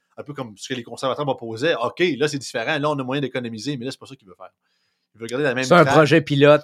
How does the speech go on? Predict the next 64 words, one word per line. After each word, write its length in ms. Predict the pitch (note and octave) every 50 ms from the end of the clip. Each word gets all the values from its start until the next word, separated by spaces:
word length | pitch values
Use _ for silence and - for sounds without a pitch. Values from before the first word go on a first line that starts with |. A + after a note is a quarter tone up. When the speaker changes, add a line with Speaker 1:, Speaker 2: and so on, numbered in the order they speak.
| -
Speaker 2:
puis, 340 | - A#2+ A2+ A#2 A#2+ A#2+ A2
puis 220 | F#2 - A2+ A#2+
en 60 | A2+ A2
tout 100 | - -
cas, 80 | C3 A#2
bref, 320 | G2 A#2+ B2 B2 - -
je 60 | A2+ -
pense 160 | - C3+ C3
Speaker 1:
C'est 40 | -
Speaker 2:
qu'il 60 | C#3 B2
y 40 | B2
a 20 |
des 40 | A2+
Speaker 1:
ça. 60 | C3
Speaker 2:
mauvaises 240 | B2+ C3+ C#3 C3 A2+
intentions 480 | C3 B2 A2 B2 A#2+ A#2 - - C3 B2+
derrière, 540 | B2 A2+ G#2 A#2 A#2+ A#2+ C3 C3+ C3+ B2 A2
euh, 120 | A2 A2 G#2+
selon 260 | - - B2+ A#2+ C3 C3
Speaker 1:
C'est 20 |
Speaker 2:
ce 60 | B2+ B2+
que 80 | A#2+
Speaker 1:
ça. 100 | - A#2+
Speaker 2:
t'as, 200 | A#2 A2 A2+ B2+ C3
Speaker 1:
On 40 |
en 40 | C#3
a 0 |
Speaker 2:
ce 60 | D3
que 40 | C#3+
t'as 80 | - C#3+
Speaker 1:
parlé, 240 | B2+ C3+ D3 D3+ D3
Speaker 2:
apporté. 280 | C#3 C3 B2 A#2+ D3+
Speaker 1:
on 40 | D3
en 40 | A#2
Speaker 2:
Ouais, 60 | A#2+
Speaker 1:
a 40 | B2
Speaker 2:
c'est 100 | - C#3
Speaker 1:
parlé 240 | A#2+ B2 C3+ C#3+ D3+
Speaker 2:
ça. 60 | C#3+
Speaker 1:
les 180 | C3+ C3 A#2+
autres 140 | B2+ B2+ -
semaines. 400 | - C3 B2 B2 C3+ D#3+ F3+ E3+
Speaker 2:
Ça 140 | C#3+ C#3+ C#3
Speaker 1:
Fait 40 | B2+
que 40 | C#3
Speaker 2:
reste 100 | C3 -
Speaker 1:
c'est 40 | -
ça. 60 | B2
Speaker 2:
à 40 | B2
voir, 280 | A2+ A2 A2 G2+ F#2+ F#2+
là, 100 | G#2 G#2+
tu 140 | - - A#2
sais, 40 | A2
dans 80 | G#2
le 60 | G2 F#2+
Speaker 1:
Fait 120 | - D3+
Speaker 2:
fond. 40 | D3
Speaker 1:
que 40 | -
comment 120 | F3 G3 B3+
il 100 | B3 F3
va 120 | F3 E3
jongler 340 | C#3 D#3+ E3+ E3+ E3 D#3 G3
avec 220 | F#3+ E3+ D3+ C#3+
ça, 400 | - - - G3 A3 A#3 A#3 A#3